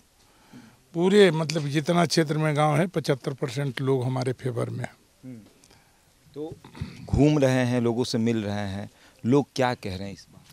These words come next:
Speaker 1: लोग वोट देने के लिए कह रहे हैं, वोट तो देगा ही, हमारा ना वोट है।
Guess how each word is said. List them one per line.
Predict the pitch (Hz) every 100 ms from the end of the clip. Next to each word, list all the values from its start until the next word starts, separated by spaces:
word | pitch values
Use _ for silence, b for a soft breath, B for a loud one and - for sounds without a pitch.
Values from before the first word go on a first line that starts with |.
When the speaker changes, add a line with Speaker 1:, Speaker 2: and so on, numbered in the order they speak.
| - _
Speaker 1:
लोग | 165 233 180
वोट | 127 240 247
देने | 196 214 196
के | 190
लिए | 190 180
कह | 175
रहे | 165 160
हैं, | 135
वोट | 135 185
तो | -
देगा | 160 175 226
ही, | 233 160
हमारा | 139 175 254
ना | 254
वोट | 165 139
है। | 127